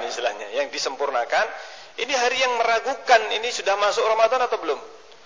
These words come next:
Karena bisa jadi sebenarnya hilalnya sudah terlihat, tapi tertutupi awan. Bisa jadi masuk Ramadan sebenarnya. Secara perhitungan,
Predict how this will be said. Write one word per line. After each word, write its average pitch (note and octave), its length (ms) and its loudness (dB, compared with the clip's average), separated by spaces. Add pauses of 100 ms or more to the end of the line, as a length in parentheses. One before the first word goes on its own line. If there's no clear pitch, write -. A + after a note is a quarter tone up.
(260)
Karena D4+ 240 6
bisa C4 240 6
jadi B3+ 240 6
sebenarnya A#3 400 2
hilalnya F#3 400 6
sudah E3 160 4
terlihat, D#3 480 2
tapi G3 400 -2 (160)
tertutupi E3 640 -4
awan. B2 400 6 (800)
Bisa - 240 4
jadi B3+ 400 4
masuk A3 240 2
Ramadan A#3+ 400 6 (400)
sebenarnya. D#3+ 720 4
Secara F3 400 0
perhitungan, E3 580 2